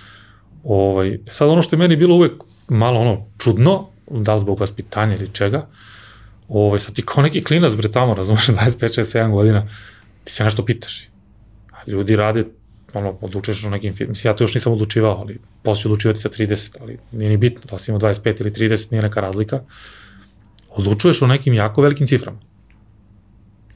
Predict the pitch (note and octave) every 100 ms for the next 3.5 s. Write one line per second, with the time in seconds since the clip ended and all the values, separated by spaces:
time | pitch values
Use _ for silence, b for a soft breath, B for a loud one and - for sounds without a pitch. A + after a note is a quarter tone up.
0 | - B B B B B - G#2 G#2+ G#2
1 | G#2 G2 G2+ G2+ - - A2 G#2 G2+ G#2+
2 | C#3 C#3 C#3+ C3+ C#3 D#3 G#2+ F#2+ F#2 G#2+
3 | G#2 A2 G#2+ A2 -